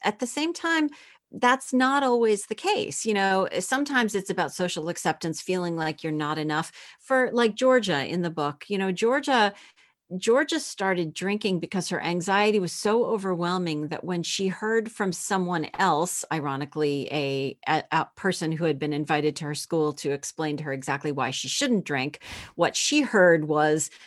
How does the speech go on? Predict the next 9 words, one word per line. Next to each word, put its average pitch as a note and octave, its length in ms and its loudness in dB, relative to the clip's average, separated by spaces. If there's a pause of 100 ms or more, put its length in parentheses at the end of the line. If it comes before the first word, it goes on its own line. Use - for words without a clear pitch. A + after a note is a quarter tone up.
(200)
"If G#3 240 6
you F3+ 120 0
drink, F3 380 -2
it E3+ 140 0
helps E3+ 340 -2
you D3+ 120 -2
escape E3+ 560 2
from D3+ 280 -4
yourself." D3+ 720 0